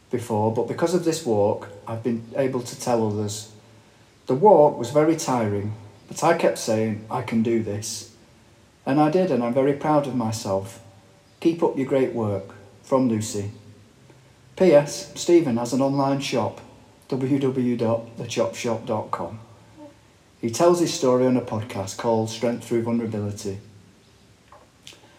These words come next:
Before writing this, I checked with Jo's husband that he was okay with me writing this. He replied with,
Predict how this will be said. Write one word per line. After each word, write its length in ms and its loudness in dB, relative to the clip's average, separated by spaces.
Before 280 6
writing 340 8
this, 180 0
I 40 -4
checked 280 2
with 120 -2
Jo's 280 2
husband 360 -2
that 100 -4
he 100 0
was 140 -2
okay 340 -2
with 140 -2
me 80 -4
writing 500 -4
this. 400 -10
He 120 -2
replied 420 0
with, 340 -6